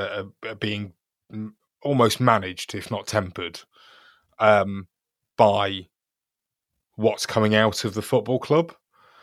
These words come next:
Um, especially what John Brady is,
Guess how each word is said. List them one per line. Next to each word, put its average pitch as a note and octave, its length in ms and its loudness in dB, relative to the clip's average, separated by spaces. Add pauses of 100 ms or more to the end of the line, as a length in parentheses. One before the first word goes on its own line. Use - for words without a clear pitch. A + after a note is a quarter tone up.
(320)
Um, A2+ 460 4 (1120)
especially A#2+ 560 2
what A2 240 2
John A2 200 -2
Brady G#2 360 -2
is, - 220 -8